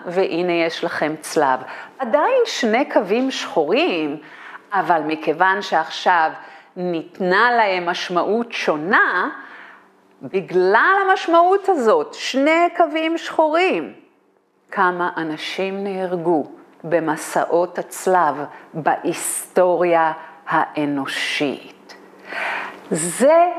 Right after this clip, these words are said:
לזה אנחנו מתכוונים שהכל חסר משמעות. שני קווים שחורים,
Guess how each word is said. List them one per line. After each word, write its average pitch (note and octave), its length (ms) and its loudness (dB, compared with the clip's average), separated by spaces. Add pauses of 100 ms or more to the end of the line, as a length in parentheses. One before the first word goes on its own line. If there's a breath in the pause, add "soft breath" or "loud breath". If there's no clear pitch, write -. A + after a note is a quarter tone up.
(520)
לזה A3+ 460 4
אנחנו D#4+ 300 2
מתכוונים B3+ 520 0
שהכל A3+ 420 2
חסר G#3 420 0
משמעות. F3 800 -2 (240 loud breath)
שני A#3+ 280 0
קווים C4+ 300 0
שחורים, A#3 600 0